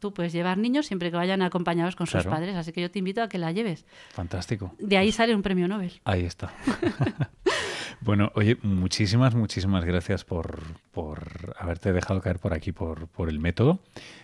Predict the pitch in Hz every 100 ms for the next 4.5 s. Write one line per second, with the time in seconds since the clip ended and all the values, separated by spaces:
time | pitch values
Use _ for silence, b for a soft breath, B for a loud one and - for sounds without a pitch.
0 | B - 95 85 80 85 98 113 - _
1 | _ _ - - - 98 85 82 85 82
2 | 87 98 104 107 - 104 127 123 107 98
3 | 87 85 87 92 101 - 90 127 143 113
4 | 107 98 87 101 -